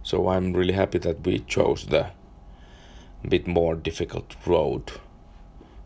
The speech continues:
and difficult path to try our own wings and our own songs. And, uh,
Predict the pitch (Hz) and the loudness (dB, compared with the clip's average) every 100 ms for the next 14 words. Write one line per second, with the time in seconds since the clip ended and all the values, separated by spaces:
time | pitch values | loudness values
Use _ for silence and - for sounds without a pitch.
0 | - 71 - - - - - - - 73 | -8 -8 -8 -12 -16 -8 -4 -4 -4 -8
1 | - - 82 76 78 - - - 50 50 | -10 -6 -4 -4 -8 -12 -16 -8 -4 -2
2 | 50 - 50 - - - - - - - | -2 -4 -6 -8 -10 -14 -16 -4 -2 0
3 | 80 85 - 80 82 82 82 82 - - | 2 2 2 0 0 -2 -4 -6 -8 -6
4 | 78 80 - 80 80 85 - 80 82 82 | -8 -10 -8 -4 -2 -2 -4 -4 -6 -8
5 | - - - - - - - - - - | -6 -6 -6 -8 -8 -12 -20 -20 -20 -18
6 | - - - - - 87 85 85 82 | -18 -18 -20 -16 -8 -4 -4 -2 -2